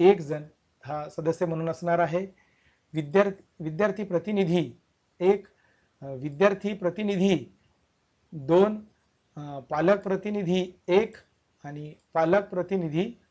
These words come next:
दोन आणि आठ नंबरला सदस्य असणार आहेत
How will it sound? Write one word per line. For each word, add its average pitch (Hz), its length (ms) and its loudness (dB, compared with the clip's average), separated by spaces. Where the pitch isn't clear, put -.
दोन 170 420 4
आणि 175 420 0
आठ 170 220 2
नंबरला 185 360 2
सदस्य 175 380 -2
असणार 175 300 0
आहेत 175 280 2